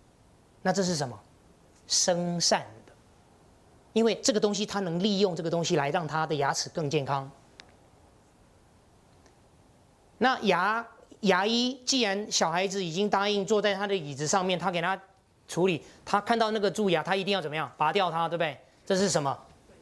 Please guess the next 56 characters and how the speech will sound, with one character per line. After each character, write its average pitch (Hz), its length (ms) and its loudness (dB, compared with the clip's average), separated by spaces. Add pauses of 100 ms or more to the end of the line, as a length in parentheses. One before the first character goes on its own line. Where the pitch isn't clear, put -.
(200)
对 190 320 2
治 165 260 -2
西 143 280 -2
痰。 - 100 -12 (560)
对 269 300 4
治 233 180 2
是 214 140 0
最 240 180 2
痛 208 300 0
的 156 100 -8
啦。 135 180 -8 (960)
我 180 100 4
们 226 140 4
一 269 40 2
般 269 240 2
人 220 120 2
最 262 120 2
喜 160 160 -4
欢 208 300 -2
世 214 260 0
界 202 240 4
跟 190 280 2
生 202 240 2
善 190 240 2
而 156 180 0
已 147 120 -2
啦。 120 220 -6 (320)
到 247 140 4
要 254 100 4
对 262 220 0
治 226 180 2
的 208 60 -2
时 233 100 -4
候， 214 100 0
哎 196 140 -10
呦， 214 200 -8
没 196 140 -4
有， 190 140 0 (300)
这 - 100 -8
个 202 220 2 (260)
我 185 120 2
的 208 100 4
烦 190 340 -2
恼 208 140 0
还 156 240 -2
好， 165 260 -4
还 139 240 -4
好， 123 300 -8 (1040)
我 214 140 6
暂 247 320 2
时 - 180 -2
还 208 120 0
不 208 180 -6
需 214 160 0
要 226 100 4
断 214 240 0